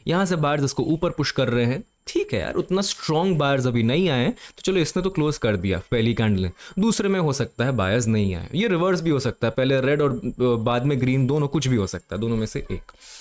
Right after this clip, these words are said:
But इसका फंडा बस सिंपल है कि जो लोअर पॉइंट है विक का, यहाँ से रिजेक्शन आ रहा है और मार्केट बार बार जाके ऊपर क्लोज कर, कर रहा है। अब की बार अगर इस ट्वीजर पेयर का हाई ब्रेक हो जाए, that is when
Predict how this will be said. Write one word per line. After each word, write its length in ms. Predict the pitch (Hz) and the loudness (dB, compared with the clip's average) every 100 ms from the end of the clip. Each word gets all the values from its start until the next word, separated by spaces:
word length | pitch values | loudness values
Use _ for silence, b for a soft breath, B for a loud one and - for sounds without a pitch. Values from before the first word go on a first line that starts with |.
| B | B
But 120 | 143 135 | -2 0
इसका 200 | - 147 | 0 -2
फंडा 380 | - 165 185 | 0 0 2
बस 180 | 175 147 | 2 0
सिंपल 340 | - 127 143 139 | 0 0 0 0
है 140 | 165 B B B | -2 B B B
कि 100 | 156 | 0
जो 120 | 147 | 2
लोअर 420 | 135 120 160 185 | 4 4 4 2
पॉइंट 400 | 185 156 131 127 | 2 0 0 2
है 80 | 131 | 2
विक 340 | 104 120 156 - | 0 -2 -4 -4
का, 180 | 180 226 B B | -2 -2 B B
यहाँ 260 | 120 123 147 | -2 2 2
से 120 | 143 | 2
रिजेक्शन 500 | 113 110 127 - 196 | 0 0 0 -2 -2
आ 120 | 139 147 | 0 0
रहा 240 | 147 139 | 0 2
है 100 | 185 | 0
और 200 | - - | 0 0
मार्केट 360 | 131 127 127 143 | 2 0 0 -2
बार 280 | 117 117 | 0 0
बार 160 | 120 135 | 2 0
जाके 300 | 120 113 - - | 0 0 -2 0
ऊपर 240 | 123 123 | 0 0
क्लोज 260 | 117 104 95 | 0 0 0
कर, 180 | - 95 - - | -2 -4 -4 -4
कर 120 | 98 | -4
रहा 140 | 90 | -2
है। 100 | 90 - B B B _ | -6 -10 B B B _
अब 200 | 202 220 | -2 -2
की 140 | - 247 | -2 0
बार 320 | 110 98 - 139 | 2 0 -2 -2
अगर 220 | 160 190 | -2 0
इस 220 | 185 - - _ | 0 -2 -6 _
ट्वीजर 380 | 156 175 170 196 | 0 2 2 0
पेयर 500 | 175 - - 127 123 | -4 -6 -2 2 2
का 340 | - 117 170 - _ - - | 0 0 -2 -4 _ -20 -16
हाई 340 | - 131 170 | -4 0 0
ब्रेक 540 | 131 104 101 170 269 | 0 -2 -2 0 -2
हो 180 | - 110 | -4 -4
जाए, 300 | 104 107 214 - _ b b b | 0 2 0 -6 _ b b b
that 400 | 104 92 123 202 | -8 -4 -2 0
is 180 | 320 226 123 | 0 0 0
when 260 | 113 139 | 2 2